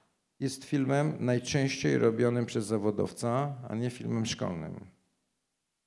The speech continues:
I to wynika z pewnej logiki procesu produkcyjnego, to znaczy bardzo wielu reżyserów,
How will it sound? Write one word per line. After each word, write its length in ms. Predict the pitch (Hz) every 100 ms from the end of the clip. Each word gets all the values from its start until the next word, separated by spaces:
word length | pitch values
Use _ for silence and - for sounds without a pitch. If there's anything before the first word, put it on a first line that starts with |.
| _ _ _ -
I 60 | -
to 160 | 165 165
wynika 420 | 143 147 160 151
z 80 | -
pewnej 380 | 135 127 127
logiki 720 | 117 120 143 170 143 139 - 135
procesu 580 | 120 117 - 127 127
produkcyjnego, 1120 | 117 117 110 107 - 113 101 87 95 113 139 135
to 100 | 107
znaczy 400 | 104 113 113 117
bardzo 420 | 104 131 135 127
wielu 280 | 120 120 113
reżyserów, 1040 | 110 104 104 - 95 92 110 156 165 -